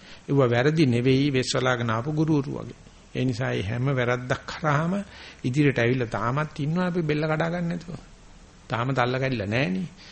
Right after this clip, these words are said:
මේක තමයි ඉස්සරහට තියෙන්නේ කියලා කිසිම වැරද්දකට පශ්චාත්තාප වෙන්න එපා. මොකද අපි මේ භාවනා කරන්නේ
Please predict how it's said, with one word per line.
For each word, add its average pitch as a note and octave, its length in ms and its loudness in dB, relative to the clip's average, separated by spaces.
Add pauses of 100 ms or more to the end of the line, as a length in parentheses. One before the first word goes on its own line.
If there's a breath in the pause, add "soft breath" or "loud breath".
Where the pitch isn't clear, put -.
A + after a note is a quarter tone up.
(120)
මේක C3 220 2
තමයි E3+ 300 2
ඉස්සරහට A2+ 460 -2
තියෙන්නේ B2 280 -2
කියලා B2 220 -4
කිසිම E3+ 380 -2
වැරද්දකට C#3+ 540 0
පශ්චාත්තාප B2 640 -2
වෙන්න G2+ 220 -2
එපා. B2 380 2
මොකද C#3+ 280 -2
අපි B2 180 -6
මේ B2 120 -2
භාවනා A2+ 420 -2
කරන්නේ B2 360 -4